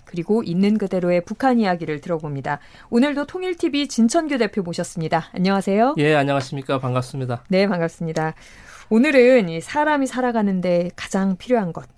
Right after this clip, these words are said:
Speaker 1: 먹는 얘기를 좀 해보려고 하는데요.
Speaker 2: 예, 좋습니다.
Speaker 1: 요즘에는 건강 때문에 채식만 하시는 분도 계시고 또 다이어트가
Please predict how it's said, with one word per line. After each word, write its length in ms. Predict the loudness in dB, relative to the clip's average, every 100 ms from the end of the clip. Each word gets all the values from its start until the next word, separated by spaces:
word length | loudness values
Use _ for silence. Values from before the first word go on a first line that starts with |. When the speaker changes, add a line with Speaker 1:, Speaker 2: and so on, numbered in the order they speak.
| -4
Speaker 1:
먹는 360 | 2 4 4
얘기를 440 | 0 -6 -6 -6 -10 _
좀 160 | -4 0
해보려고 420 | 0 0 -2 -2
하는데요. 460 | -2 -2 0 0 2 0
Speaker 2:
예, 260 | 0 -2 -4
좋습니다. 200 | -2 0
Speaker 1:
요즘에는 720 | 0 2 2 4 4 4 -2 -10 -20
건강 440 | -2 2 4 2 -2
때문에 540 | -6 -6 -12 -12 -16 -20 -20
채식만 560 | -4 -4 -2 0 2
하시는 340 | 0 -2 -4 -2
분도 540 | -4 -4 -4 -4 -6 -8
계시고 420 | -6 -6 -4 -6 -8 -16 -20 -20 -6
또 100 | -6
다이어트가 800 | -6 0 2 2 -2 -8 0